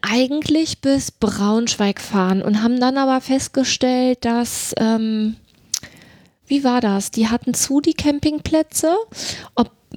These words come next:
wegen Corona oder, also, ich weiß es nicht mehr. Auf jeden Fall sind wir auch gar nicht bis Braunschweig gekommen, sondern wir hatten relativ viel Verkehr und hatten uns dann für einen, ähm, Campingplatz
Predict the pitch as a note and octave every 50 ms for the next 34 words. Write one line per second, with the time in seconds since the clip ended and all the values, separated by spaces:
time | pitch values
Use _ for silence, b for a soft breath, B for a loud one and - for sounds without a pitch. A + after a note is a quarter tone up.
0 | - - - - - - - - - - - - - A#3 A3 A3+ A#3 - - A3+
1 | G#3+ G#3+ G#3 A#3 C4+ D4+ E4 E4+ F4 F4 - - C4+ C4+ C4+ C4 B3+ B3+ B3+ B3
2 | A#3+ - - - G#3 G#3+ G#3+ G#3 G3+ F#3+ F#3 F#3+ - - - _ - - - B3
3 | - - A3 A3 A3 G#3+ G#3 G3+ - F#3+ G3 - G3+ - G3+ A3+ - - B3 B3+
4 | C4+ C4 - - B3 A#3+ A#3+ C4+ C#4 - C4 - A#3+ A3+ - A#3 A#3 A#3+ A#3+ -
5 | - - A3+ - - - G#3 G#3+ A#3 A#3 - - A3+ A3 A3 - - - - -
6 | A#3+ B3 C#4 C#4 C4 A#3 A#3 A3+ A3+ A3+ A3+ A3 A3 B B B B B B B
7 | - G#3 G#3 A3+ A#3+ - A#3+ A3 G#3+ G#3+ A3 B3+ B3 - - - A#3+ - - B3
8 | A#3+ - - G#3+ F#3+ - - - A#3+ A#3+ C4 C#4 C4+ - A#3 A#3+ A#3 A#3 A#3+ A#3+
9 | - - A#3 A3+ - A3 A3+ G#3+ - - - G#3 A3 A3+ A#3+ B3 B3 A#3+ - -
10 | - A#3 A3+ - - G#3+ G#3+ A3 A3 G#3+ G#3+ G#3+ G#3+ A3 A3 G#3+ - F#3 F#3+ G3+
11 | G3+ - - A#3 A3+ C4 C4+ A#3+ A3+ A#3 - - A#3+ G#3+ G#3+ - - - -